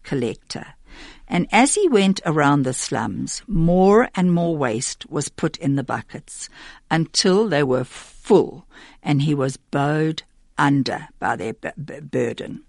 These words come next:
Actually bowed under, should I say. However, once he had emptied those buckets into a large reservoir, his load was lifted and he was able to strengthen his back,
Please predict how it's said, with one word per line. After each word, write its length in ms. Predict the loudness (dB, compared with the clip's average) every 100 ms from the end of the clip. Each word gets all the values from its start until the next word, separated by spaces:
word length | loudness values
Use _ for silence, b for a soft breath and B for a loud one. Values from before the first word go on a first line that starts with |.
| _ B B B
Actually 380 | 0 0 -2 -2
bowed 500 | 0 2 2 0 -2
under, 360 | -2 -4 -6
should 180 | -8 -8
I 120 | -8
say. 300 | -8 -8 -12 B B B B
However, 680 | -2 -2 6 4 4 -4 -6 b b b 2
once 360 | 4 4 2
he 140 | 2 2
had 240 | 2 0 0
emptied 480 | 2 4 2 -4 0
those 280 | 0 0 -2
buckets 520 | -8 -10 -8 -8 -6
into 340 | -4 -2 0
a 60 | 0
large 480 | 2 2 0 -2 -2
reservoir, 720 | 0 0 -2 -2 -8 -10 -16 B B B
his 320 | -4 -2 0
load 480 | 2 4 6 4 2
was 260 | 0 0 0
lifted 540 | -4 -4 -10 -10 -12 -10
and 180 | -8 -4
he 120 | -4
was 240 | -4 -6 -4
able 420 | 0 0 0 -4
to 180 | -4 -6
strengthen 640 | -6 -4 0 0 -2 -2
his 260 | 0 -2 -4
back, 320 | -6 -6 -6